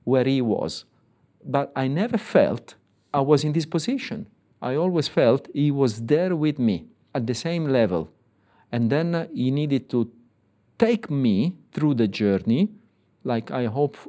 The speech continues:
hopefully I was able to contribute to his journey. But is this, uh, balanced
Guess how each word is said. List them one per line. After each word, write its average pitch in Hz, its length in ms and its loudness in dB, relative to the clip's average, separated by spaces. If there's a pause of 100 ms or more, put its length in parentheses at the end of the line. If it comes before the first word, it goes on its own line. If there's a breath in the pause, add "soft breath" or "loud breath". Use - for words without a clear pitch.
hopefully 123 500 0
I 127 60 -4
was 120 260 -2
able 131 240 0
to 107 120 -6
contribute 101 840 -4
to 113 140 -4
his 117 260 -2
journey. 95 640 -2 (920 soft breath)
But 139 260 2
is 120 300 -2
this, 135 280 2
uh, 127 280 2
balanced 131 840 2